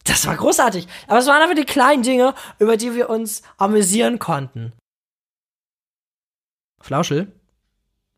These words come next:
du bist eine wahnsinnig starke Frau. Und du hast das gewisse Etwas an dir, dass du im Zweifel alles selber schaffen kannst. Aber das musst du gar nicht.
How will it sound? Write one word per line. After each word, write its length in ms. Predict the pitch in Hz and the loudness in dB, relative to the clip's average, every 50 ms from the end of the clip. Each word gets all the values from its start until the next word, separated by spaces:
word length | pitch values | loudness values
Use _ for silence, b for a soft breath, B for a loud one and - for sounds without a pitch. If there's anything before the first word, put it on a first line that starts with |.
| _ _ _ _ _ _ _ _ _ _ _ _ _ _ _ _ _ _ _ _ _ _ _ _ _ _ _ _ _ _ _ _ _ _ _ _ _ | _ _ _ _ _ _ _ _ _ _ _ _ _ _ _ _ _ _ _ _ _ _ _ _ _ _ _ _ _ _ _ _ _ _ _ _ _
du 100 | - 135 | -10 -8
bist 200 | 135 156 160 - | -6 -4 -4 -2
eine 120 | 147 135 139 | -2 0 2
wahnsinnig 440 | 143 156 175 151 139 139 139 135 | 2 2 2 0 -4 -4 -4 -4
starke 280 | - - 131 135 131 131 | -4 -4 -4 -6 -6 -10
Frau. 400 | 123 - - 131 131 113 - _ _ _ _ _ _ _ _ _ _ _ _ _ _ _ _ _ _ _ _ _ _ _ _ _ _ _ _ _ _ _ _ _ _ _ _ _ _ _ _ _ _ _ _ _ _ _ _ _ _ _ _ _ _ _ _ _ | -12 -8 -8 -6 -6 -8 -10 _ _ _ _ _ _ _ _ _ _ _ _ _ _ _ _ _ _ _ _ _ _ _ _ _ _ _ _ _ _ _ _ _ _ _ _ _ _ _ _ _ _ _ _ _ _ _ _ _ _ _ _ _ _ _ _ _
Und 120 | - 123 | -8 -4
du 100 | 139 143 | -2 -2
hast 160 | 151 180 - 175 | 0 -2 -2 -4
das 140 | 160 - | -4 -4
gewisse 340 | - 143 143 170 - - 165 | -4 -4 -4 -4 -4 -2 -2
Etwas 340 | - 156 165 - 160 147 131 | -4 -4 -4 -4 -4 -4 -4
an 220 | 127 139 143 143 | -4 -4 -4 -4
dir, 240 | 135 135 131 139 143 - b b b b b | -2 -2 -2 -4 -4 -8 b b b b b
dass 180 | - 143 - | -2 -2 0
du 80 | - 139 | 0 0
im 100 | 135 135 | 0 0
Zweifel 520 | - - - 139 170 170 - 156 151 147 - | 0 2 2 2 2 2 2 0 0 0 0
alles 260 | - 143 156 160 - | -2 -4 -2 -2 -2
selber 240 | - 151 151 143 135 | -2 0 0 0 0
schaffen 320 | 127 - 135 131 - - 120 | 0 -2 -2 -4 -6 -10 -12
kannst. 480 | - - - 117 - - - - - _ _ _ _ _ _ _ _ _ _ _ _ _ _ _ _ _ _ _ _ _ _ _ _ _ | -12 -12 -12 -12 -12 -14 -16 -18 -20 _ _ _ _ _ _ _ _ _ _ _ _ _ _ _ _ _ _ _ _ _ _ _ _ _
Aber 160 | - - 139 147 | -2 0 0 2
das 160 | 139 127 - | 0 0 -2
musst 160 | 160 - - | -4 -4 -4
du 80 | - 113 | -4 -6
gar 160 | 110 110 107 | -4 -6 -6
nicht. 280 | 110 117 117 - - | -6 -8 -10 -14 -18